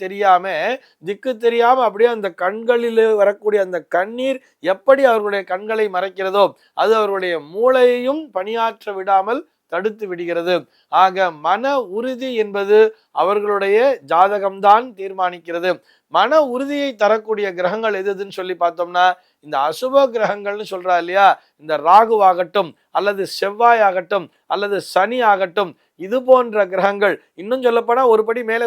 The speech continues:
சூரியனையும் சேர்த்து கொள்ளலாம், இவர்கள்தான் இந்த மன உறுதியை தரக்கூடியவர்கள்.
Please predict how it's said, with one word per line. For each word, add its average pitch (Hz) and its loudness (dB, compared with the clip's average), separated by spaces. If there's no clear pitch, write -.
சூரியனையும் 247 -6
சேர்த்து 220 -6
கொள்ளலாம், 196 4
இவர்கள்தான் 240 4
இந்த 196 -8
மன 202 -2
உறுதியை 214 -6
தரக்கூடியவர்கள். 180 -2